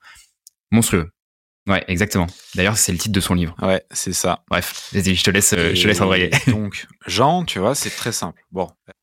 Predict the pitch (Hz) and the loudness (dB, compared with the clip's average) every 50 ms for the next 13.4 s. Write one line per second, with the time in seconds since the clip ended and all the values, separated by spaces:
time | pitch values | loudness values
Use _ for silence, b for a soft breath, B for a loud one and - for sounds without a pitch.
0 | _ _ - - - 104 98 - - _ - 85 - - 98 95 - - - - | _ _ -14 -8 -6 -6 -6 -8 -14 _ -14 -10 -4 -2 -2 -2 -2 -4 -6 -6
1 | 101 104 113 110 101 - 101 95 98 95 101 104 - - 117 113 - - 98 90 | -4 -2 -2 -4 -2 0 0 0 0 -2 -6 -6 -4 -2 -2 -4 -4 -8 -14 -12
2 | - 92 - 95 95 92 90 92 90 - - 90 - 95 90 - - 87 87 87 | -12 -10 -8 -8 -8 -8 -8 -4 -4 -4 -4 -4 -8 -8 -8 -8 -8 -10 -8 -6
3 | 87 90 87 - 95 95 - - 87 90 95 117 165 180 - 92 101 98 92 92 | -6 -6 -6 -8 -8 -10 -12 -10 -8 -6 -4 -4 -6 -6 -6 -8 -10 -8 -8 -8
4 | 90 92 95 95 92 - - 90 87 90 92 90 - 92 - - - 143 175 202 | -4 -4 -2 -2 -2 -4 -6 -6 -4 -4 -4 -2 -4 -4 -4 -2 -2 -2 -2 -4
5 | - _ - 95 92 98 104 - - 160 160 - 110 92 92 92 107 131 131 107 | -6 _ -6 -4 -4 -2 -2 -2 -2 -2 -4 -4 -2 0 0 0 2 0 0 0
6 | 95 90 90 90 - 135 131 - - 107 107 104 - 110 104 104 101 101 98 90 | 0 0 0 -2 -2 -2 -4 -4 -2 -2 -2 -2 -2 -4 -4 -2 -2 -2 -2 -4
7 | 87 - _ _ - 95 92 - - 117 110 104 101 98 - 117 107 101 - 101 | -6 -10 _ _ -8 -4 -2 -2 0 0 0 0 -2 -2 0 0 0 0 0 0
8 | 95 113 131 143 147 135 - - 95 98 107 101 113 107 - 92 90 90 - 98 | 0 2 4 2 2 2 0 -2 -2 0 0 0 -2 -2 -2 -2 -4 -2 -2 -4
9 | 98 98 95 - - 85 - - 110 - - 95 90 92 95 110 131 147 131 123 | -4 -2 -4 -4 -4 -6 -4 -4 -4 -2 -2 -2 0 0 0 0 0 -2 -4 -6
10 | - B B B B B B B 98 95 92 92 95 92 90 87 85 85 - - | -10 B B B B B B B -6 -4 -4 -2 -2 -2 -2 -4 -6 -6 -8 -14
11 | 101 104 95 92 - - 85 87 101 120 123 127 - - _ - - - - 98 | -18 -16 -14 -10 -10 -10 -4 0 2 2 2 2 -2 -6 _ -12 -10 -8 -6 -6
12 | 90 104 98 - 127 117 - - 143 131 127 120 - - 101 104 113 120 123 127 | -6 -4 -2 -2 0 0 2 0 0 0 -2 -2 -4 -4 -2 -2 0 0 0 0
13 | 127 127 127 123 110 98 - | 2 0 0 -2 -2 -6 -8